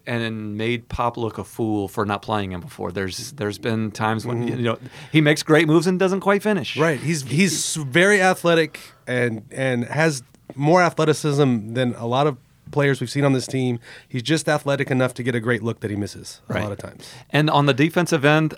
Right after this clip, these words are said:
Speaker 1: I think he's better in one-on-one situations
Speaker 2: Mm-hmm.
Speaker 1: where it's like, "My,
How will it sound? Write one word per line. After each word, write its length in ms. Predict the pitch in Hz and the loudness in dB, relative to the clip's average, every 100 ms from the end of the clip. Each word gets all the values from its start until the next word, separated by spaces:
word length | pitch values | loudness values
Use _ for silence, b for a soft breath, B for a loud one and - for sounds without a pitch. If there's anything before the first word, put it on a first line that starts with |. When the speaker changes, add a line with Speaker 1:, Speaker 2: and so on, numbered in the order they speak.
| - | -6
Speaker 1:
I 80 | |
think 300 | 113 - 143 - | -6 -2 -2 0
he's 240 | 143 120 | -2 -2
better 420 | 107 113 127 139 | 0 2 4 4
in 260 | 143 120 110 | 2 -2 0
one-on-one 480 | 113 127 123 113 131 | 2 2 2 0 -2
situations 640 | 135 139 123 127 143 180 | -4 0 2 4 6 8
Speaker 2:
Mm-hmm. 100 | 185 | 8
Speaker 1:
where 280 | 123 120 117 | 6 6 4
it's 420 | 113 104 - - | 0 -2 -4 -2
like, 240 | 120 104 120 | 2 2 2
"My, 420 | 107 117 120 | 2 4 2